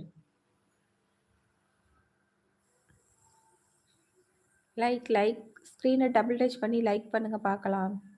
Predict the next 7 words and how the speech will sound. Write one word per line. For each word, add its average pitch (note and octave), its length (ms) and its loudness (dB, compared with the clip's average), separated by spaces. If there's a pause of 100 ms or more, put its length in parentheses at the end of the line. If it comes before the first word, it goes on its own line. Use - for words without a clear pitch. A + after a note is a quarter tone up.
(1600)
ஆமா, G#3 420 -10
ஓங்கி A#3+ 360 4
ரெண்டு A3 240 2
அடி G#3 280 2
அடிங்க A3+ 300 2
என்னைய G3 540 -2
ஃபோன்ல. G#3 360 2